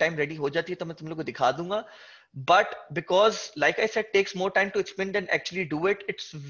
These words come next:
very, very easy। अ, मैं तुम लोग को कोई, when the publishing part comes, because मेरे पास अभी कोई बुक नहीं है पब्लिश करने के लिए, um, and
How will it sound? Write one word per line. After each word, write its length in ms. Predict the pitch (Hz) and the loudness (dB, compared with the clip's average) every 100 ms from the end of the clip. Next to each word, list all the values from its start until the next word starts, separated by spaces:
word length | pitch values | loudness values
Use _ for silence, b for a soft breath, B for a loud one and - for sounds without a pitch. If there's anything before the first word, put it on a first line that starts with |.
| 143 | 2
very, 220 | 196 247 175 170 | 2 2 -2 -2
very 180 | 214 220 220 | -2 -6 -10
easy। 260 | 196 233 B B B B B _ | -8 -12 B B B B B _
अ, 360 | 165 160 156 156 | 8 10 8 6
मैं 160 | 180 185 | 4 2
तुम 160 | 208 196 | 0 -4
लोग 140 | 202 | 0
को 340 | 214 208 202 | 2 2 2
कोई, 640 | 202 196 196 196 190 190 _ _ _ _ - | -2 -2 -2 -4 -8 -12 _ _ _ _ -2
when 200 | 165 190 175 | 0 0 -2
the 60 | 180 185 | -2 0
publishing 360 | 156 170 208 208 | 0 -2 -4 2
part 200 | 185 185 175 | 2 2 0
comes, 160 | 175 | 0
because 280 | 170 175 185 | -2 -2 -2
मेरे 140 | 165 | -2
पास 160 | 170 180 | -2 -2
अभी 120 | 180 | -2
कोई 120 | 180 180 | -4 -4
बुक 280 | 156 160 | -4 -8
नहीं 340 | 160 165 196 208 | -6 -2 0 2
है 120 | 190 | 2
पब्लिश 360 | 180 147 151 - | 0 -2 -6 -4
करने 280 | 139 139 | -6 -6
के 100 | 135 | -10
लिए, 280 | 120 120 139 b b b b b b _ _ 160 | -8 -8 -8 b b b b b b _ _ 6
um, 500 | 160 156 156 160 151 156 165 _ - | 8 8 6 2 -4 -12 -18 _ -4
and 160 | 160 | -2